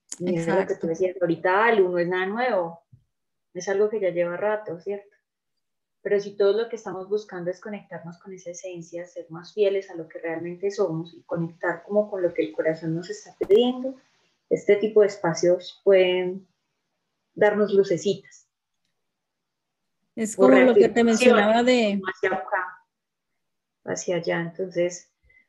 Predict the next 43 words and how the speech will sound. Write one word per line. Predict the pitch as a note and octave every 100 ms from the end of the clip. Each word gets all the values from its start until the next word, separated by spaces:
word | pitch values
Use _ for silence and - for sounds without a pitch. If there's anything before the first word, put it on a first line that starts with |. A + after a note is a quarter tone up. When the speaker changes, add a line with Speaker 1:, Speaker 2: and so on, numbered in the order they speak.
| _
Speaker 1:
precisamente | - G#3+ G#3 G#3 A3+ A#3+ B3
esta | C4+ C4+
es | B3+
la | B3
idea | B3 A#3+ A#3
de | G#3+
compartir | - F3 F3 - -
el | F3
mensaje | G3 F#3 F3 F3 _
con | F3
otras | F3 E3 -
personas, | - - F#2 F#2 - - _ -
porque | - F#3+
creo | G3 F#3 F3+
que | G#3+
si | G#3 F#3 E3+ E3+ _ _ _ _ _ _ _ _ _
no | G3
alzamos | G#3+ G#3 A#3 A#3 B3
la | A3+
voz, | A3 G3+ G#3+ -
otros | G3+ G3 G3+
seres | G#3+ G3 F#3+ G3
no |
se | G3 F#3+
dan | F3 F3
cuenta | F3+ _ F3+ _
que | - - _ _ F3
esto | - F#3+
ya | F#3+ F#3+
se | F3
está | F3 - F#3
dando, | E3+ C#3+ C#3 -
que | -
esto | D#3+ - E3+ F3
ya | F3+
existe, | F3 - - D#3 - D#3
que | F#3
hay | E3+ F3+
otros | F3+ F#3+
seres | G3 F3+ F#3+
con | - E3 _
quienes | F3 E3 E3
caminar, | _ F#3 E3 D#3 E3+ D#3+